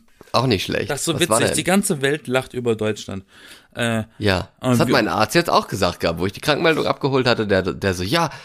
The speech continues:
Speaker 1: äh, hört man jetzt immer wieder bei der Fußball-E M und sowas, wenn dann die Fans kommen aus dem Ausland und die müssen sich in Deutschland erstmal wieder an Bargeld gewöhnen.“ Und ich denke so,
Speaker 2: Ist
Speaker 1: „Ja.“
Speaker 2: so.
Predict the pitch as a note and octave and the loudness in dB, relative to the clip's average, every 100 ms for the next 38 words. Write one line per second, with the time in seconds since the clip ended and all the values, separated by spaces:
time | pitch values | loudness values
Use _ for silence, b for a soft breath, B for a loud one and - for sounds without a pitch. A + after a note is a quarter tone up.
0 | B - A2+ A#2+ C#3+ C3+ B2 G#2 B2+ A#2 | B 0 2 4 2 2 2 2 2 2
1 | C#3 C3+ A#2+ G#2+ G2+ - E3 - B2 A2 | 4 4 4 4 2 0 0 2 2 4
2 | F#2+ A2+ F#2+ G2+ F#2+ F#2+ F2+ E2+ F#2 F2+ | 4 2 2 2 0 2 2 2 0 0
3 | F2+ - A#2+ A2 - A#2 G#2 D#2+ F2+ F2 | 0 2 2 2 0 2 4 2 0 -2
4 | - C3 - G#2+ F#2 F2+ G#2 A2 G#2+ G2 | 2 2 4 0 0 -4 -4 -4 -4 -2
5 | G2 F2 G2 G2 E2+ G2 F#2 F#2+ - - | -2 -2 -2 -2 -2 -4 -4 -4 -4 -6
6 | F2 - A#2 G#2 D#2+ - F#2 F2+ F2 F2 | -4 0 2 2 -2 -2 -2 0 0 0
7 | - G2 - F2+ F2+ D#2+ D#3 F3 D3+ D3+ | -2 -8 -2 -2 0 0 2 4 4 4
8 | D#3 | 2